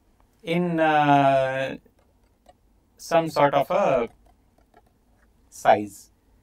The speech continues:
spherical or cylindrical, depending on the shape of the protein molecule, we can think of it as a spherical or cylindrical object. And then we need to say, how is this sphere or cylinder diffusing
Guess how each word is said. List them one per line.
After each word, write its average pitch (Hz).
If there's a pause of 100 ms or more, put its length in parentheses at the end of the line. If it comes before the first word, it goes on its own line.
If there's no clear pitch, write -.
(420)
spherical 139
or 117
cylindrical, 120
depending 156
on 143
the 131
shape 147
of 131
the 131
protein 131
molecule, 135 (180)
we 151
can 156
think 180
of 170
it 170
as 151
a 147
spherical 139
or 127
cylindrical 120
object. - (840)
And 170
then 196 (440)
we 151
need 175
to 147 (200)
say, 160 (120)
how 165
is 156
this 147
sphere 143
or 135
cylinder 123
diffusing 117